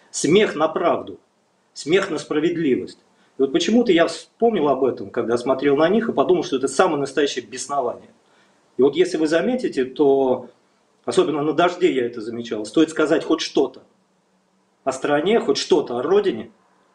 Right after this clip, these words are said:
они начинают улыбаться. И вот этот смех такой, он очень узнаваем. А, по существу, по двести восьмидесятой, по призывам. Вы знаете, прошло пять дней.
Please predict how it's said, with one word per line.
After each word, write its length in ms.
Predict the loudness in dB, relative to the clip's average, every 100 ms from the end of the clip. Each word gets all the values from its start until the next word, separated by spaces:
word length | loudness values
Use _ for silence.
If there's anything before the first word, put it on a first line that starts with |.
| _ _
они 140 | -8 -6
начинают 400 | -4 -2 0 2
улыбаться. 500 | 2 2 -2 -4 -10
И 60 |
вот 100 | -4
этот 240 | -2 0 -2
смех 320 | 2 0 0
такой, 380 | -8 -8 -10 -12 _ _ _
он 200 | -6 0
очень 260 | 2 0 0
узнаваем. 560 | -2 2 2 2 -2 -10 _ _ _ _ _ _ _ _ _ _ _ -20 -20 _ _ _ _ _ _
А, 360 | -2 0 0 -4 -10 -20 _ _ _
по 100 | 0
существу, 760 | 0 0 0 0 0 -2 -2 -6 _ _ 0
по 220 | 2 2
двести 400 | -2 0 0 0
восьмидесятой, 720 | -2 -2 -2 0 2 0 -2
по 160 | -4 -4
призывам. 480 | -2 -2 -2 -2
Вы 80 | -4
знаете, 480 | 0 0 0 -4 -4 -16 _ _ _ -20 -4
прошло 360 | 0 0 0 0
пять 200 | -2 0
дней. 320 | 0 0